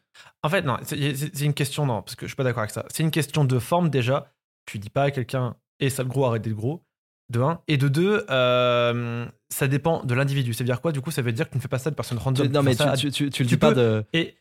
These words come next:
Speaker 1: et surtout, et surtout, tu apportes une aide derrière, en fait. Si jamais t'as envie d'aider quelqu'un, en, en lui disant qu'il est gros, pas de souci. Apporte un suivi derrière.
Speaker 2: Alors,
Speaker 1: Je dis une bêtise.
Speaker 2: mec,
Speaker 1: Mon petit frère a des problèmes de poids,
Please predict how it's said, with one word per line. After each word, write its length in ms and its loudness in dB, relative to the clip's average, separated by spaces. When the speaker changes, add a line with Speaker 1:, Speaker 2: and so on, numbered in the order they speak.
Speaker 1:
et 80 2
surtout, 260 0
et 80 0
surtout, 220 0
tu 120 0
apportes 400 2
une 160 4
aide 140 2
derrière, 380 4
en 60 0
fait. 260 -4
Si 160 -2
jamais 200 4
t'as 120 0
envie 240 2
d'aider 240 4
quelqu'un, 400 2
en, 60 6
en 280 6
lui 120 6
disant 220 6
qu'il 200 0
est 60 6
gros, 320 0
pas 120 4
de 60 -6
souci. 360 0
Apporte 300 0
un 60 4
suivi 280 0
derrière. 420 2
Speaker 2:
Alors, 200 4
Speaker 1:
Je 40 4
dis 40 4
une 60 4
bêtise. 360 0
Speaker 2:
mec, 140 4
Speaker 1:
Mon 40 4
petit 140 0
frère 220 2
a 80 4
des 80 2
problèmes 340 2
de 100 4
poids, 300 -4